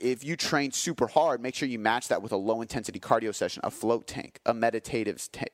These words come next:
tank. Make sure you're sleeping seven hours a night, things like that. Um,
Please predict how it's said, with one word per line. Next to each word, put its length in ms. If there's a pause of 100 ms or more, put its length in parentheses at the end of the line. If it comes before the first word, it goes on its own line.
tank. 260
Make 200
sure 100
you're 120
sleeping 420
seven 260
hours 160
a 60
night, 180
things 240
like 200
that. 280 (380)
Um, 500